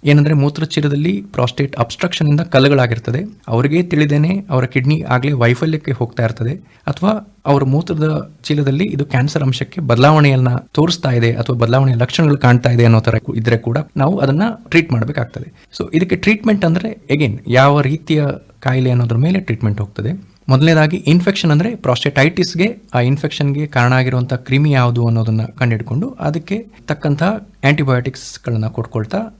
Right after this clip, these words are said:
ಅದನ್ನ ಟ್ರೀಟ್ಮೆಂಟ್ ತಾ-, ಮಾಡ್ತಾ ಹೋಗ್ಬೋದು. ಎರಡನೇದು benign enlargement ಅಥವಾ ಬಿ ಪಿ ಎಚ್ ಅಂತ ಏನ್ ಬರ್ತದೆ, ಈ ಬಿ ಪಿ ಎಚ್ಗೆ medical management as well as surgical management ಅಂತ ಎರಡೂ ಕೂಡ ಇರ್ತದೆ.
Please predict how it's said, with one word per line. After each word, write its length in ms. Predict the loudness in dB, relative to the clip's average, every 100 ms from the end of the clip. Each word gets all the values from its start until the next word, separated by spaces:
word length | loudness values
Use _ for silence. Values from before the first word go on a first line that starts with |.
| _
ಅದನ್ನ 240 | -2 0 -2
ಟ್ರೀಟ್ಮೆಂಟ್ 440 | -2 -4 -4 -4
ತಾ-, 240 | -6 -6 -4
ಮಾಡ್ತಾ 260 | -4 -2
ಹೋಗ್ಬೋದು. 500 | -6 -6 -6 -6 -6 -8 -20 _
ಎರಡನೇದು 600 | 0 0 0 0 -2 -4 -8 -2
benign 280 | 2 2
enlargement 560 | 2 2 2 2 0 -4
ಅಥವಾ 140 | -6
ಬಿ 160 | -2 -2
ಪಿ 160 | 0 -2
ಎಚ್ 180 | 0
ಅಂತ 160 | -4 -2
ಏನ್ 220 | 0 0
ಬರ್ತದೆ, 640 | -2 -6 -6 -8 -10 _ _
ಈ 80 | -2
ಬಿ 160 | 0
ಪಿ 160 | 0 0
ಎಚ್ಗೆ 280 | -2 -2 -4
medical 380 | 0 0 2 0
management 500 | 0 -2 -2 -2 -4
as 320 | 0 0 2
well 80 | 0
as 160 | 0
surgical 380 | 0 0 0 0
management 440 | 0 -2 -2 -4
ಅಂತ 120 | -2 0
ಎರಡೂ 240 | 2 2
ಕೂಡ 160 | -2 -4
ಇರ್ತದೆ. 320 | -4 -8